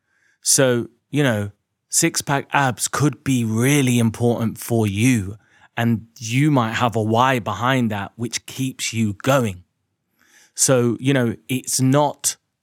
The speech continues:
objective, it's subjective to who you are at that time.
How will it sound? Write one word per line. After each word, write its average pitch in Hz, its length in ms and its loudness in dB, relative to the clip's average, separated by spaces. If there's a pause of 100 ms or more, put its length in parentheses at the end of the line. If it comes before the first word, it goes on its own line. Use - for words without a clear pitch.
(320)
objective, 123 760 -2
it's 101 140 -2
subjective 123 680 -2
to 110 140 -2
who 104 140 -2
you 113 600 0
are 110 360 2
at - 180 -6
that - 240 -8
time. 92 380 -8